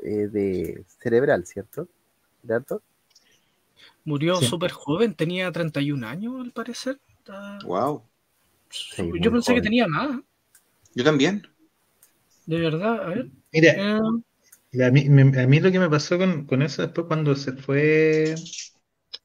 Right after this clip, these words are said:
Speaker 3: fue corriendo ese video, eh, contaba gente que había estudiado, bueno, estudiamos en la misma universidad nosotros. Yo no sabía que él había estudiado en la Universidad de La Serena y él había pertenecido a un,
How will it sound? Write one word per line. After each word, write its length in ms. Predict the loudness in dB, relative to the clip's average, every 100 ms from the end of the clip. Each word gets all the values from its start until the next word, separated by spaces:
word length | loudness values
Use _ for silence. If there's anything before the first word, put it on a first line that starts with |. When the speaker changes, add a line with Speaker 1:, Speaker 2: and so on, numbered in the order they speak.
| _ _ _ _ _ _
Speaker 3:
fue 180 | 0 2 0 -4 -6 -4
corriendo 380 | -2 0 0 0
ese 200 | -2 0
video, 360 | 0 0 -2 -8 _ _ _
eh, 500 | -10 -8 -6 -8 -10 -10
contaba 360 | -8 -4 -4
gente 460 | -4 -4 -4 -4 -2
que 100 | -2
había 160 | -2
estudiado, 560 | -4 -4 0 0 0 -6 _ -4
bueno, 260 | -2 -2
estudiamos 520 | -4 -10 -2 2 2 0
en 60 |
la 80 | 0
misma 680 | 0 0 2 0 0 -4 -8 -16 -20 -20 _ -6
universidad 500 | -4 -2 -2 -2 -2
nosotros. 400 | -2 -6 -10 -14 -20 _
Yo 240 | -6 -2 0
no 100 | 0
sabía 340 | 0 -2 0
que 80 | 0
él 80 | 0
había 160 | 0
estudiado 320 | -2 0 2 2
en 60 |
la 60 | 0
Universidad 840 | -2 -4 -4 -2 -2 -2 -2 -2
de 80 | -2
La 80 | -2
Serena 460 | -4 -6 -6 -10 _ _ -20 -20 _
y 100 | -2
él 120 | 2
había 180 | 4 4
pertenecido 720 | 0 -4 -6 -6 -2 0 0
a 140 | -2
un, 840 | -4 -2 0 0 -2 -4 -6 -8